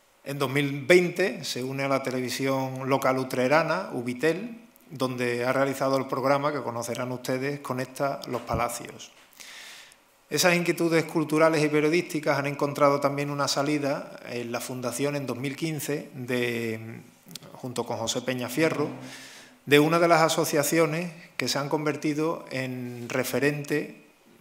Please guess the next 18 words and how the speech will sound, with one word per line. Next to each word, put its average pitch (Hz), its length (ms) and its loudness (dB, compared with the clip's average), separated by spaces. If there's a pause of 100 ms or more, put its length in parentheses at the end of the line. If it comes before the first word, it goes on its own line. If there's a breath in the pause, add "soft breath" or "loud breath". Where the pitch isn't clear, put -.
(220)
en 131 120 -4
el 123 80 0
mundo 143 280 0
cultural 143 460 2
de 139 80 0
nuestra 131 320 -4
localidad 123 880 0
y 120 220 -2
del 117 360 -4
ámbito 123 640 -2
regional, 117 580 0
que 120 100 -4
es 110 60 0
el 127 100 -2
vivero, 123 460 -2
el 117 140 -4
vivero 127 300 -2
cultural. 113 600 -6